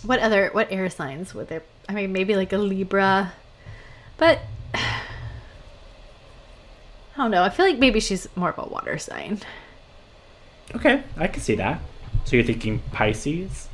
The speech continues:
Speaker 1: Pisces or Cancer or Scorpio. <laughs> I don't think she's a Scorpio. <laughs>
Speaker 2: No. Um,
Speaker 1: <laughs> I mean, maybe,
Speaker 2: Cancers,
Speaker 1: but <laughs>
Speaker 2: from what I know,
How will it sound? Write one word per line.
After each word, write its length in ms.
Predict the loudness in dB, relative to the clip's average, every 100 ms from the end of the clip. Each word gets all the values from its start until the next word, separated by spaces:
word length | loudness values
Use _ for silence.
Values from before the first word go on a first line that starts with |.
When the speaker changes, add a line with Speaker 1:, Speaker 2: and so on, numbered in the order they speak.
| -14 -14 -18 -20 -20 -20 -20 -20 -20 -4
Speaker 1:
Pisces 760 | 4 4 4 2 2 4 2
or 100 | 0
Cancer 1000 | -4 -4 -2 -2 -2 0 2 4 2 -2 -10 -14 -2
or 140 | -2
Scorpio. 840 | -2 -8 -8 -6 0 0 0 -12 -4
<laughs> 60 |
I 80 | -2
don't 200 | 0 -2
think 120 | -2
she's 340 | -2 4 4 2
a 40 |
Scorpio. 760 | 0 0 0 -4 2 2 2 -6 -8
<laughs> 40 | -20 -20 -20 -20 -20 -12 -12 -10 -14 -14 -6
Speaker 2:
No. 640 | -2 0 -2 -8 -14 -14 -16 -8 2
Um, 480 | 6 6 6 2 0 -18 _
Speaker 1:
<laughs> 240 | _ _
I 60 | -4
mean, 200 | -4 -4
maybe, 240 | -2 -2 0
Speaker 2:
Cancers, 460 | 0 0 0 2
Speaker 1:
but 100 | -2 -4 -10
<laughs> 180 | -10 -8
Speaker 2:
from 200 | -2 2
what 300 | 2 2 0
I 240 | 2 4
know, 640 | 4 0 -2 -2 -2 -4